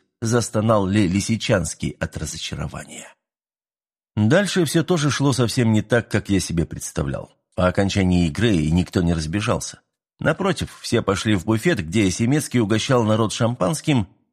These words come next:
все говорили тосты в его честь, пили за удачу победителя и за его ум,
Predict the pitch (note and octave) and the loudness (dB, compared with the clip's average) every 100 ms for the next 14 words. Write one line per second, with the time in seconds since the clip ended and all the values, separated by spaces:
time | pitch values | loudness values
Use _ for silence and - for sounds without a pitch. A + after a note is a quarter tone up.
0 | _ _ - A#2+ G#2 F#2 G#2+ A2 G#2 G2+ | _ _ -2 0 0 2 2 2 0 0
1 | - D3+ C#3+ - E2 D#2+ D#2+ D#2+ - F2 | -2 -2 -2 -2 0 2 0 0 0 -2
2 | - - - B2+ A2 G#2 G#2 G#2 G2 F#2 | -2 -10 -2 0 2 2 2 0 2 0
3 | - G2 G#2+ A2 A2+ D#3 D3+ C#3 C3 B2+ | 0 -2 0 0 -2 -2 0 2 2 0
4 | A2 B2+ B2 B2 - C3+ A#2+ G2+ | 0 2 2 0 2 2 2 0